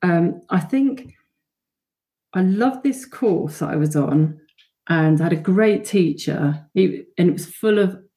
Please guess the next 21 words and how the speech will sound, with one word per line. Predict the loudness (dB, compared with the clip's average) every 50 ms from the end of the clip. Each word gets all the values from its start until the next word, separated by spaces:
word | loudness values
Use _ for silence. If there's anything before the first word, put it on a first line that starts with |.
| _ _ _ _ _ _ _ _ _ -10 -6
I | -4
say | -4 0 0 2 2
old | 4 2 2 0 0
people, | -2 0 0 0
I, | 0 0 -2 -4 -12 -20 -12 -4
I | -2 -2
was | -2 0
probably | 0 0 0
in | 2
my | 2 0
thirties | 2 2 0 0 2 0 0 0
then, | 2 2 4
and | 4 4 2 2
I'm, | 0 0 0
like, | 0 0 -2 -2 -2
fifty | -2 -2 -2 -2 -2 0 2
now, | 2 2 0 -2 -4
but | -8 -8 -4
they | 0 2 2
were | 2 0
probably, | 0 0 2 2 2 0 -2 -4